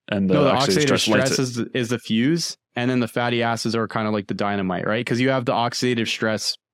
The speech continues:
Speaker 2: input, and then when it, when you get the fatty, when it interacts with the fatty acids, it causes all the damage, the lipid peroxides, and then those trigger the whole inflammatory cascade.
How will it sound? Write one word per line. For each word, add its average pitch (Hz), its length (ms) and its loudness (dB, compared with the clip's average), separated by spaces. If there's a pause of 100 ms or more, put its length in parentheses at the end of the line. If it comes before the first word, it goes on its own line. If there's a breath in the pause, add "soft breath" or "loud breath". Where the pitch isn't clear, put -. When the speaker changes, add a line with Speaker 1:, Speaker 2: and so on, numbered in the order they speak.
(120)
Speaker 2:
input, 127 520 -2
and 120 160 -2
then 120 100 0
when 117 120 0
it, 113 200 -2
when 113 140 0
you 117 100 2
get 120 180 -2
the 113 180 -2
fatty, 110 320 -2
when 117 200 0
it 113 120 -2
interacts 117 440 -2
with 113 120 -2
the - 0 -
fatty 110 300 -2
acids, 110 320 -2
it 113 100 -4
causes 110 300 -2
all 110 120 0
the 104 100 -4
damage, 107 460 -2
the 104 80 -4
lipid 104 220 -2
peroxides, 120 680 -2 (400)
and 123 120 -2
then 127 100 0
those 123 240 0
trigger 127 320 0
the 113 120 2
whole 113 480 2
inflammatory 117 720 -2
cascade. 107 680 -4